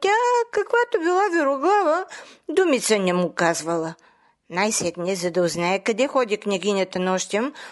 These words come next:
той обявил на всички момци по царството, че който улови след мръкване дъщеря му вън от двореца или му каже къде ходи тя нощем, ще му я даде за жена.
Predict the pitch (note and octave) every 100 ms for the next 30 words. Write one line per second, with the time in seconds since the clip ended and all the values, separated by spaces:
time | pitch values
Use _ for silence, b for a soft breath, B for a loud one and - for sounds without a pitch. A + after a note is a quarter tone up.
0 | B - G#3+ D4 A#3+ A3+ G3 C4+ C#4 G#3
1 | F3 C4 - - C#4+ G3+ F3+ A3+ - F3+
2 | - F#3 E3+ - E3 A#3 C4+ - F3+ -
3 | F3+ F3+ C4 C#4+ D4 A#3 F#3+ G3 F#3 E3
4 | B B B - - F#3 F#3 F3+ F3 -
5 | F3+ F3+ E3+ E3+ - F3+ F#3 F#3+ F3 D#3
6 | G3+ G3 D#3 D#3+ E3 D#3+ D#3 - F#3+ A#3+
7 | B B B - G3 G3+ F#3+ F#3 G3+ A3
8 | C4+ D4 G#3 F3 E3+ E3 - b b b
9 | b b _ _ _ _ _ - F#3+ F3
10 | A3+ E4+ F#4+ A4+ G#4 D#4 G#3+ F#3 F3 D#3+
11 | - G3+ D#4+ F4 G#3 F#3 F3 E3+ F3 F3+
12 | F#3+ F3+ D3+ D3+ D#3 D3+